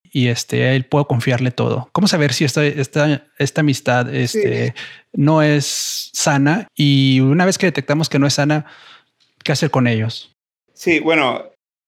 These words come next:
Speaker 2: eh, sabía que me ibas a preguntar eso y estaba revisando unas notas y fíjate, encontré algo muy curioso, que es una estadística verdadera. Dice, eh, habla, y ahorita lo, lo, me voy a explicar por qué quiero dar este ejemplo,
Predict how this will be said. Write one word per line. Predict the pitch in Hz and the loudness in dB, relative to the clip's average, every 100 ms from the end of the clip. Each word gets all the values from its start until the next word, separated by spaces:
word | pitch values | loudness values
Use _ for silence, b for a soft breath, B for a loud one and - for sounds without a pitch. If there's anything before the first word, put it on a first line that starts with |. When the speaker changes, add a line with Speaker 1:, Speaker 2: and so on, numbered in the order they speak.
| _ _ _ _ - | _ _ _ _ -10
Speaker 2:
eh, | 139 131 135 | -8 -6 -6
sabía | - 131 135 147 | -6 -4 -2 -2
que | 175 | -2
me | 160 | 0
ibas | 156 147 | -2 -2
a | |
preguntar | 151 135 117 131 | -6 -4 -2 0
eso | 135 131 135 | 0 0 -2
y | 131 | -4
estaba | 113 - 123 131 123 117 - | -6 -2 2 4 2 -2 -6
revisando | 113 107 120 127 | -4 -2 -2 -2
unas | 127 | -2
notas | 120 120 135 131 | -2 -4 -6 -6
y | |
fíjate, | 113 135 135 117 - - 139 | -4 -2 -2 -6 -8 -10 -8
encontré | 107 113 113 | -6 -4 -4
algo | 127 123 127 | -2 -2 -2
muy | 127 127 | -2 -4
curioso, | 127 120 120 117 110 - B B B B | -4 -2 -2 -2 -6 -6 B B B B
que | 113 | -6
es | 110 | -2
una | 127 | -2
estadística | 127 - 113 113 113 117 113 | -2 -2 -2 -2 -4 -4 -2
verdadera. | 110 107 120 120 110 B B B B B - | 0 0 2 0 0 B B B B B -6
Dice, | 127 123 160 143 131 - | -4 0 2 2 2 -2
eh, | - 120 113 - | -2 0 0 -2
habla, | 123 135 135 131 67 | -2 0 0 0 -4
y | - 67 - | -6 -8 -4
ahorita | 117 113 131 | -2 -2 -2
lo, | 123 120 117 - - - - - | -2 -2 -4 -8 -16 -20 -16 -14
lo, | - 110 | -10 -10
me | 107 110 | -6 -2
voy | 113 | 0
a | |
explicar | 117 - 117 117 110 | -2 -4 -6 -2 -2
por | 113 104 | -4 -8
qué | 107 | -8
quiero | 117 113 | -4 -2
dar | 110 110 | 0 -2
este | - | -4
ejemplo, | 107 117 104 107 | -6 -6 -8 -12